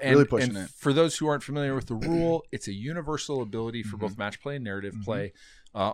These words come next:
Speaker 1: on a triple. If your fighter has a hero rune mark, they can, uh, pop that triple. And, uh, after they're done activating,
Speaker 2: Yep.
Speaker 1: they can choose a friendly fighter within six.
Speaker 2: Oh, it's gotta be six. Look, if we were ready for this, we'd be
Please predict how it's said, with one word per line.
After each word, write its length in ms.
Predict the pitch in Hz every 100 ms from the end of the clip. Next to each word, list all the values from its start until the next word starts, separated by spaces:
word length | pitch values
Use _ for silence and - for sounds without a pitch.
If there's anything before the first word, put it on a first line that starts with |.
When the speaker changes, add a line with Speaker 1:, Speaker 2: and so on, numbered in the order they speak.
| -
Speaker 1:
on 180 | 123 127
a 100 | 107
triple. 640 | - - 160 107 139 - - _ - - - -
If 240 | 151 147 -
your 320 | 143 139 135
fighter 400 | - - 120 120
has 140 | 113 98
a 40 |
hero 300 | 90 139 131
rune 280 | 113 107 104
mark, 180 | 104 101 - - _
they 140 | 87 90
can, 400 | - 92 87 90
uh, 180 | - 87
pop 260 | 85 120 113
that 160 | 117 -
triple. 440 | - 98 101 95 - - - -
And, 340 | 98 98 92 -
uh, 220 | 92 90 90
after 340 | 101 110 - 101
they're 340 | 104 127 120
done 220 | 101 110
activating, 720 | 104 104 113 95 90 95 107 113
Speaker 2:
Yep. 180 | 117 - -
Speaker 1:
they 120 | 101
can 180 | - 92
choose 540 | - 117 107 104 - -
a 160 | 95
friendly 280 | 87 123 113
fighter 260 | - 101 98
within 540 | 90 104 95 92 90
six. 460 | - - - - 127
Speaker 2:
Oh, 140 | 113 98
it's 140 | -
gotta 200 | 104 110
be 100 | 85
six. 480 | 95 71 71 - -
Look, 160 | 104 98
if 120 | 95 -
we 120 | 147
were 320 | 127 104 98
ready 260 | - 113 110
for 180 | - 98
this, 260 | 90 -
we'd 180 | 117 127 104
be 260 | 101 95